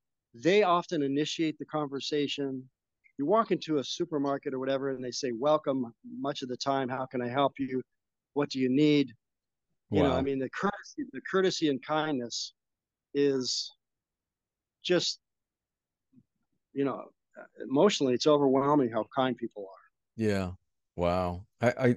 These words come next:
Speaker 2: you know, that's an area that I've never been to Indonesia, and I really, really wanna go and, and check it out because I've heard so many wonderful things, especially about the people, how warm they are and kind they are. And,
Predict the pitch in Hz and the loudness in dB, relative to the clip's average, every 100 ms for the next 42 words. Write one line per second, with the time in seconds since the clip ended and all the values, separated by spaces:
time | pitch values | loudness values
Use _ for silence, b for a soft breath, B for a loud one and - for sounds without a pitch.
0 | - 113 113 117 127 143 123 117 113 107 | 2 4 6 8 6 4 2 6 6 6
1 | 98 98 98 101 104 98 95 - 98 92 | 4 2 2 2 4 4 2 0 -2 -2
2 | 90 92 87 90 - 90 82 82 80 90 | -2 -2 -2 -4 -4 -4 -2 -2 -2 6
3 | 110 107 98 87 101 95 90 85 82 80 | 8 8 6 6 4 4 2 0 -2 -2
4 | 76 71 B B B B - 90 - 87 | -4 -6 B B B B 0 2 2 2
5 | 85 - 98 - 90 87 82 - 87 87 | 2 4 4 6 4 6 4 2 0 4
6 | 92 - 107 101 - 104 95 90 87 80 | 4 6 6 6 4 0 0 2 0 0
7 | 90 90 - 82 87 85 87 - - 143 | -2 -2 -4 -6 -4 -2 -2 -2 4 4
8 | - 113 92 90 87 - - 104 - 80 | 4 2 2 2 -2 -4 -2 -2 0 -4
9 | - _ _ _ _ _ _ 101 92 90 | -6 _ _ _ _ _ _ 4 4 6
10 | 104 104 98 95 90 90 87 85 - 85 | 8 8 8 6 6 4 2 0 -2 -2
11 | 85 78 67 - - - _ _ _ _ | -4 -6 -8 -8 -10 -14 _ _ _ _
12 | _ _ 101 90 | _ _ 0 2